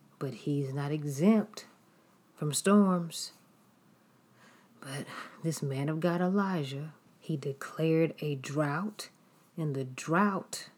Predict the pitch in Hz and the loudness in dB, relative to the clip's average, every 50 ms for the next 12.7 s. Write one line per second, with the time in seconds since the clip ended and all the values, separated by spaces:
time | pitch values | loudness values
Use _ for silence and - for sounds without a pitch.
0 | _ _ _ _ _ 147 156 143 135 - - - 151 143 - 175 180 202 196 185 | _ _ _ _ _ -4 -4 -2 -4 -4 -4 -4 -4 -4 0 2 4 4 4 4
1 | 180 190 180 160 147 156 143 120 120 113 - - - - - - _ _ _ _ | 2 2 2 4 4 2 2 0 -2 -6 -8 -12 -16 -20 -20 -20 _ _ _ _
2 | _ _ _ _ _ _ _ _ _ _ _ _ _ _ _ _ - 160 156 151 | _ _ _ _ _ _ _ _ _ _ _ _ _ _ _ _ -2 0 2 4
3 | 170 185 185 202 214 208 208 - 202 190 185 180 170 160 - - - - 175 160 | 4 4 6 6 4 4 4 2 2 4 6 6 4 4 0 -4 -6 -2 0 2
4 | 151 175 165 139 123 160 151 147 147 147 143 143 143 139 131 - - _ _ _ | 2 2 2 2 0 0 0 2 2 2 2 2 2 0 -2 -6 -10 _ _ _
5 | _ _ _ _ - 160 147 - - - - 151 127 113 - - 139 135 131 147 | _ _ _ _ -8 -8 -6 -4 -2 -2 -2 -2 -2 -4 -6 -6 -6 -6 -4 -4
6 | 180 180 - - - - - _ - - _ _ _ _ _ _ _ - - 190 | -6 -6 -8 -12 -20 -20 -20 _ -20 -20 _ _ _ _ _ _ _ 0 2 2
7 | 175 147 160 147 - - - 170 160 165 170 160 151 160 156 156 156 165 - 151 | 4 4 2 0 -2 0 2 4 4 4 2 2 0 0 0 0 0 -2 -2 -4
8 | 143 147 139 131 127 131 135 147 165 - - _ _ _ _ _ _ _ _ - | -4 -4 -2 -2 -4 -4 -6 -6 -8 -10 -14 _ _ _ _ _ _ _ _ -10
9 | - 143 135 131 143 139 135 139 151 170 165 196 175 175 175 160 143 143 143 143 | -8 -8 -6 -6 -4 -4 -2 0 0 0 0 -2 0 2 2 2 2 2 2 0
10 | 151 175 175 - - _ _ _ _ _ _ _ _ _ _ _ _ _ _ _ | -2 -2 -6 -8 -14 _ _ _ _ _ _ _ _ _ _ _ _ _ _ _
11 | _ _ _ _ - _ _ _ _ _ _ _ _ _ 127 - 143 139 143 143 | _ _ _ _ -20 _ _ _ _ _ _ _ _ _ -6 -2 -2 0 0 0
12 | - - 127 135 135 131 135 135 131 - - - - | -2 -2 -4 -2 -2 -2 -2 -4 -6 -10 -16 -20 -20